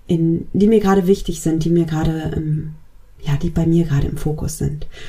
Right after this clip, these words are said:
Und natürlich kann das die Ernährung sein, es kann die Gesundheit sein, es kann aber auch ein Beziehungsthema sein. Du kannst dein Achtsamkeitsjournal wirklich für alle Lebensbereiche nutzen.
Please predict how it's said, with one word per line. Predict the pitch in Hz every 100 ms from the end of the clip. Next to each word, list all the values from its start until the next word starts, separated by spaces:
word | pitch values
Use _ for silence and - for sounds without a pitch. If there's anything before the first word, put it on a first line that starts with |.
| -
Und | 156
natürlich | 143 190 190 -
kann | 180
das | 170 165
die | -
Ernährung | 156 180 214 202
sein, | 185 175
es | 170 -
kann | 170
die | 165
Gesundheit | 156 156 185 190 170
sein, | 156 156
es | 156
kann | - 170
aber | 160
auch | 151
ein | 156
Beziehungsthema | 151 - 220 208 208 196 175 165
sein. | 160 156 156 156 - - -
Du | 170
kannst | 175 170
dein | 165 160
Achtsamkeitsjournal | 170 - 170 165 160 165 156 151 156
wirklich | 170 180 175 -
für | - 160 156
alle | - 185 208 175
Lebensbereiche | 160 156 147 147 - 147 131 - 147
nutzen. | 139 - -